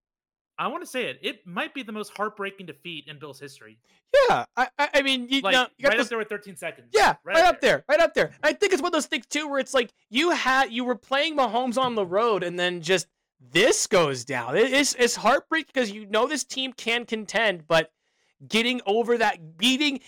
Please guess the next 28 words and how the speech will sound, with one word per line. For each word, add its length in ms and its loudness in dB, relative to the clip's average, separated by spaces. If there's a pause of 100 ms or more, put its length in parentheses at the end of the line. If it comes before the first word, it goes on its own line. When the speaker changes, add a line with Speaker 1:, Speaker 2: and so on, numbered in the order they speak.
Speaker 2:
it's 240 0
like 300 0
Jordan 480 2
and 180 4
the 60 2
Bad 440 2
Boy 280 0
Pistons 560 -4
for 100 -6
such 180 -4
a 60 0
good 380 2
while. 380 4
Jordan 500 2
just 240 0
couldn't 580 -2
beat 240 0
the 140 4
Bad 360 2
Boy 280 0
Pistons. 400 -4
That's 140 -6
what 100 -2
it 140 -12
just 200 -6
feels 320 2
like, 220 -10
man. 260 -20